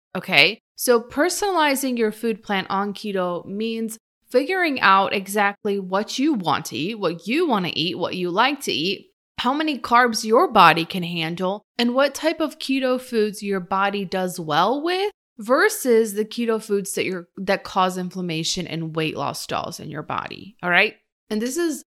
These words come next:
the very first step that I have my clients go through inside B S B Tribe, because it really sets up the foundation and the basis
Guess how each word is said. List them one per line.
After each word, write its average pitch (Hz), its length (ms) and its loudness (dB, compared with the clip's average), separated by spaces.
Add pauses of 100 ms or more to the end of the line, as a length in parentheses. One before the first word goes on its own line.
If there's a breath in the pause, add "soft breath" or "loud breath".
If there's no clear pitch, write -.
the 220 80 -2
very 233 340 4
first 226 360 0
step 196 320 2
that 202 100 -2
I 185 140 4
have 180 440 0
my 175 200 -4
clients 185 420 -6
go 180 220 -4
through 185 160 -10
inside 175 400 -6
B 175 160 -4
S 170 100 -8
B - 140 -8
Tribe, 277 400 2
because 220 420 -4 (140)
it 226 160 -2
really 339 280 2
sets 233 440 2
up 233 240 -2
the 220 80 -4
foundation 208 1080 0 (260)
and 220 160 0
the 226 80 2
basis 220 720 0